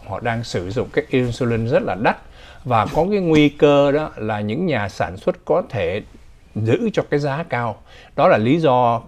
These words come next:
California tuyên bố là họ đã có hợp đồng tự sản xuất insulin cho tiểu bang California và bán ra chỉ với giá ba mươi lăm Mỹ Kim một liều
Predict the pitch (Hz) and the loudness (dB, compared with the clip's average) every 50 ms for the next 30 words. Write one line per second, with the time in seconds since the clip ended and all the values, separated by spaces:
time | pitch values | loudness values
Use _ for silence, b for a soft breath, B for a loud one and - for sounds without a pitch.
0 | 143 - 127 127 120 - - - 123 120 120 117 120 120 117 117 113 113 - - | -8 -2 0 0 0 -2 -2 -2 -2 -2 0 -2 -2 -2 -2 -2 -4 -4 -2 0
1 | 135 127 123 123 117 120 131 151 180 208 202 147 110 92 80 95 95 90 87 92 | 0 0 2 0 2 2 4 4 2 2 2 -2 -4 -4 -4 -6 -4 -4 -4 -4
2 | 107 107 104 - - 123 127 160 151 - - 120 110 - - - 120 117 110 104 | -4 -6 -6 -4 0 0 0 0 0 -4 -6 -6 -6 -6 -6 -4 -2 -2 -2 -2
3 | 95 95 b b b b b b b - - 160 156 156 147 - 127 131 123 113 | -4 -8 b b b b b b b 2 6 6 6 6 4 2 -2 -8 -10 -10
4 | - - - 135 92 90 90 104 101 - - 190 220 - - - - - 156 143 | -10 -4 -2 -2 -2 -2 -4 -8 -8 -2 0 0 -2 -2 -8 -10 2 4 4 4
5 | 139 131 123 - - 147 131 131 123 120 117 - 135 123 117 120 107 - - - | 4 2 -4 -2 -2 0 2 2 0 -2 -4 -2 -2 0 0 -2 -4 -4 -4 -4
6 | 95 85 90 110 113 113 110 - - 110 104 101 - - 107 107 101 104 104 101 | -4 -4 -4 -4 -4 -4 -4 -6 -6 -6 -6 -6 -6 -6 -6 -6 -4 -4 -4 -4
7 | 101 95 b b b b b b 127 120 120 104 95 95 107 113 135 175 196 175 | -6 -8 b b b b b b -2 0 2 2 2 2 2 2 2 2 2 0
8 | 156 135 123 120 117 - - - 104 87 85 90 117 123 135 135 135 135 123 120 | 0 0 0 -2 -4 -6 -6 -4 -4 -4 -4 -4 -2 -2 0 0 -2 -2 -4 -4
9 | 143 151 - - - 131 123 120 117 123 117 113 117 117 117 113 107 113 110 110 | -6 -8 -12 -10 -4 -2 -2 -2 -2 -6 -6 -4 -4 -4 -4 -2 -2 -4 -4 -4
10 | 107 104 104 110 139 - - - 139 120 110 107 104 98 90 87 - 95 101 104 | -6 -6 -6 -8 -8 -10 -6 -4 -2 -2 -2 -2 -4 -4 -6 -6 -4 -2 0 0
11 | 98 95 87 | 0 0 -4